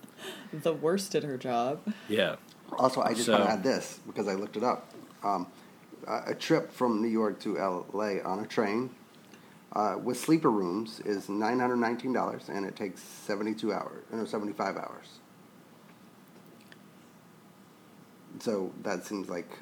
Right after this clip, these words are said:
Speaker 3: a lot of money to spend for a three-day trip when you could just fly.
Speaker 1: Well, especially 'cause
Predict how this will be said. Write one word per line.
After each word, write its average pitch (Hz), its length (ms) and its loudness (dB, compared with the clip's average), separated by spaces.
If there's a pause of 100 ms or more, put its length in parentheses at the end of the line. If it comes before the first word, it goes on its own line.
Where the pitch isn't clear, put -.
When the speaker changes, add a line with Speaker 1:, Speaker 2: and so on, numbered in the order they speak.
Speaker 3:
a 98 60 -8
lot 87 180 -4
of 82 60 -6
money 92 240 -6
to - 120 -12
spend 87 340 -10
for 85 120 -12
a 82 120 -10
three-day 85 380 -8
trip - 320 -10
when 90 120 -10
you 87 80 -10
could 87 140 -12
just - 200 -14
fly. 69 320 -10 (840)
Speaker 1:
Well, 208 200 8
especially 196 340 2
'cause - 440 0